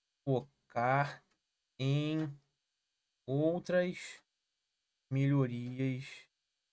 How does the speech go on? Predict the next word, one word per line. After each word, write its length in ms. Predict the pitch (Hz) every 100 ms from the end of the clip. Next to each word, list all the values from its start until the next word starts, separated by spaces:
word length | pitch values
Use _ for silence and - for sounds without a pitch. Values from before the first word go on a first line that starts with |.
| _ _ _ _ _ _ _ _ _ _ _ _ _ _ _ _ _ _ _ _ _ _ _ _ _ _ _ _ _ _ _ _ _ _ _ _ _ _ -
para 360 | 120 120 123